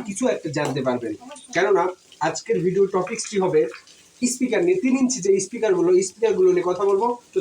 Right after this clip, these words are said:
চলুন স্পিকারে চলে যাই আমরা। এই তিন ইঞ্চি স্পিকারগুলো অত্যন্ত ভালো এবং মজবুত, টেকসই। এই ধরনের স্পিকারগুলো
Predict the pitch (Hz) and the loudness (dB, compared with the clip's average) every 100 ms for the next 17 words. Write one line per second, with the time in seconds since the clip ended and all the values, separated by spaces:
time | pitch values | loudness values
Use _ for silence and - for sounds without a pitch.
0 | - 233 240 196 202 208 180 196 185 185 | -2 0 0 -2 -6 -6 -2 0 2 2
1 | 185 190 226 - _ 180 170 247 269 - | 2 2 0 -4 _ -4 -2 -2 -2 0
2 | 254 226 - 247 247 196 190 196 - - | 0 0 -2 -2 0 2 2 0 -4 -4
3 | 190 196 - 247 247 247 180 131 175 233 | -4 -4 -2 0 2 0 -2 -2 0 4
4 | 247 220 190 196 202 233 - 302 - 494 | 4 2 0 0 -2 -12 -4 -2 0 0
5 | - - - - - - 190 233 240 226 | 0 -4 -14 -20 -16 0 2 4 2 0
6 | 202 - 226 220 196 202 | -2 -6 -2 -2 0 2